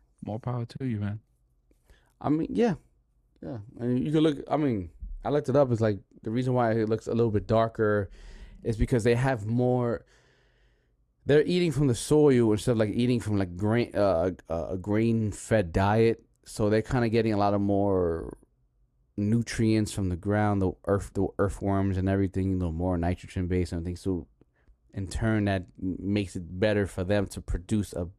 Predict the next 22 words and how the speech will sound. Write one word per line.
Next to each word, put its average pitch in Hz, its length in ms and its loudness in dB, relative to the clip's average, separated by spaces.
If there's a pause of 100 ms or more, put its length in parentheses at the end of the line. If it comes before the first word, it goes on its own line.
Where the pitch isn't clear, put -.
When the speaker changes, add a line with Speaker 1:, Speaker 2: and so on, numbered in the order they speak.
(440)
Speaker 2:
better 95 320 -2
egg 92 400 -2
compared 90 460 -4
to - 80 -8
if 85 80 -10
they 90 80 -2
were 90 120 -2
eating 87 300 -4
a 82 60 -6
diet 87 380 -2
that 82 120 0
was 82 120 -2
just 80 100 -6
like, 87 100 -2
"Hey, 110 380 0
eat 113 140 -6
this 98 220 -2
diet 85 380 -2
already," 52 260 -10
type 67 200 -12
of 67 80 -14
shit. - 220 -14